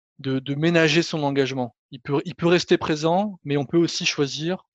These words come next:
de, volontairement de prendre un peu ses distances parfois, de, de relativiser aussi, parce que là, ben, on, nous, on est dev, donc tu vois, ben, par exemple, t'as des applis en prod, voilà, il y a un problème, bon, ben, c'est pas non plus, euh, ça reste une appli, ça reste, il y a pas de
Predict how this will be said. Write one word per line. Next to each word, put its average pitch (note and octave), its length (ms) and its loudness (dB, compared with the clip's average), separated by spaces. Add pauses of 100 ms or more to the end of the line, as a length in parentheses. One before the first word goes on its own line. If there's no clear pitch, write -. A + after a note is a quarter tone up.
(380)
de, C#3 180 -10
volontairement C#3+ 720 -2
de E3+ 80 -6
prendre C#3+ 220 -4
un C3 60 -4
peu C#3+ 100 -4
ses - 140 -10
distances C#3+ 360 -8
parfois, C#3+ 420 -2 (460)
de, B2+ 380 0
de C#3+ 100 -2
relativiser E3 640 4
aussi, D3+ 300 0
parce - 220 -6
que C3+ 100 -8
là, B2+ 180 0
ben, B2 180 -6 (420)
on, B2 60 -14
nous, C3 400 -8
on C#3 120 -6
est C#3 80 -2
dev, E3 320 4
donc C3 180 -6
tu - 120 -14
vois, C#3+ 120 2
ben, B2+ 120 -6
par - 260 -14
exemple, C3 460 -8 (340)
t'as B2 120 0
des C3+ 180 0
applis C#3+ 260 2
en C3 120 0
prod, E3 460 4
voilà, C#3+ 240 4
il - 20 2
y C#3+ 40 2
a C3+ 80 2
un B2+ 60 2
problème, D3 440 0
bon, C3+ 160 -2
ben, A#2+ 120 -6
c'est - 200 -14
pas C3+ 160 -2
non C3 140 -10
plus, D#3 340 -8
euh, C3+ 100 -2 (380)
ça - 160 0
reste E3+ 240 0
une D#3 120 2
appli, D#3+ 340 -2
ça C3 180 0
reste, C3 240 -2 (120)
il - 40 -20
y - 40 -6
a A#2+ 40 -10
pas D3 160 -2
de B2+ 260 -6